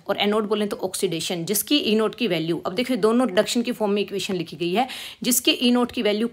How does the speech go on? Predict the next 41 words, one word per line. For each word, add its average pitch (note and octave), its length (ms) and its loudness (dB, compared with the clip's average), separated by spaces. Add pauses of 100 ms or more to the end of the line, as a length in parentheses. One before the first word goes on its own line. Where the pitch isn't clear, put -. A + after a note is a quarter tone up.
कम C4 200 6
होती F3 320 -4
है G#3+ 200 2 (260)
उसका - 220 2
क्या A#3+ 160 2
होता G#3 220 2
है? G3 60 0
हमारे F3 160 0
पास F3+ 240 0
में G#3 80 0 (140)
ऑक्सीडेशन E3+ 540 -4
होता A#3 240 -2
है। C#4 140 2
ऑक्सीडेशन G#3+ 520 -2
कहाँ G#3+ 220 2
होता A3+ 200 -2
है? B3+ 220 0
एनोड E3+ 320 -2
पे A3+ 100 -4
होता G#3 300 0
है। B3 260 0
और G3+ 140 0
जिसका D4 560 4
E G#3+ 140 0
नोट G#3+ 160 -4
की A#3 120 -4
वैल्यू G#3 220 2
ज़्यादा E3 320 0
है A3 180 0
उसका G#3+ 320 -6
क्या G#3 140 -2
होता G3+ 200 -2
है? G#3+ 60 2
रिडक्शन। E3+ 400 -2
और A3+ 80 0
रिडक्शन F#3 300 -4
हमारे F3 180 -2
पास F3+ 200 -4
कहाँ F3 180 -4
होता E3 240 -6
है? A#3 160 2